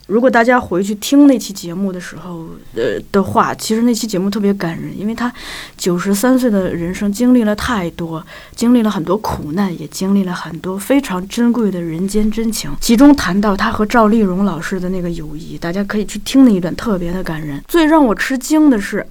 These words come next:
其实沙漠老师作为一个女演员，是一个，呃，有一点很遗憾的一生。为什么呢？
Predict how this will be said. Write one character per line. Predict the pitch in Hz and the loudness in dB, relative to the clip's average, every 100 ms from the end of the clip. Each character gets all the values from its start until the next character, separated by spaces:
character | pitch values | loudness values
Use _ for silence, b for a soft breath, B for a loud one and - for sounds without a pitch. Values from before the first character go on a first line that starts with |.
| - | -14
其 | - - 285 | -12 -2 0
实 | 302 359 339 - | 2 2 0 -6
沙 | - 330 | -2 2
漠 | 339 269 | 4 4
老 | 196 | 2
师 | 233 | -2
作 | 262 | -2
为 | 240 247 | -2 -2
一 | |
个 | 247 254 - - | -2 -4 -6 0
女 | 208 233 | 2 4
演 | 240 190 | 2 0
员， | 160 180 | -4 -6
是 | 196 277 | -6 -4
一 | 233 | -4
个， | 220 247 220 190 160 - b b b b b b b b - | -2 0 0 0 -2 -6 b b b b b b b b -4
呃， | 196 190 | -2 -2
有 | 196 196 | 0 2
一 | 277 | 4
点 | 269 214 | 2 0
很 | - 185 | -2 -6
遗 | 170 160 208 | -6 -4 -2
憾 | 427 440 | 2 4
的 | 208 | 4
一 | 175 | 0
生。 | 165 185 175 | -6 -10 -6
为 | 208 226 | -2 -2
什 | 196 | -4
么 | 170 | -10
呢？ | 165 | -14